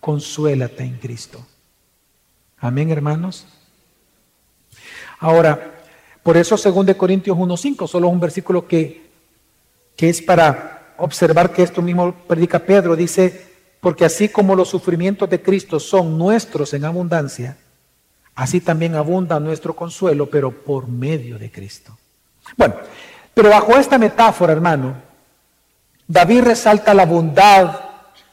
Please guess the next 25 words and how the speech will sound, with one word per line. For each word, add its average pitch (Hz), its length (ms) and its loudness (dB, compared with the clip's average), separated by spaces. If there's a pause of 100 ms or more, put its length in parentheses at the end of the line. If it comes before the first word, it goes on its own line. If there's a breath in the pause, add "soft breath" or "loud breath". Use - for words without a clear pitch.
si - 140 -6
se 170 60 2
dan 202 140 4
cuenta, 247 240 4
la 185 100 6
bondad 156 360 4
y 269 80 6
la 220 140 6
protección 208 680 2
de 180 100 2
Dios, 160 240 0
en 175 100 4
la 156 160 4
provisión 190 580 2
de 220 100 6
Dios 226 160 2
como 196 240 2
pastor 240 460 2 (200 loud breath)
y 202 60 -6
su 214 140 0
protección 190 500 -2
como 170 220 -2
pastor. 151 420 -4
Pero 214 180 6
ahora, 233 800 4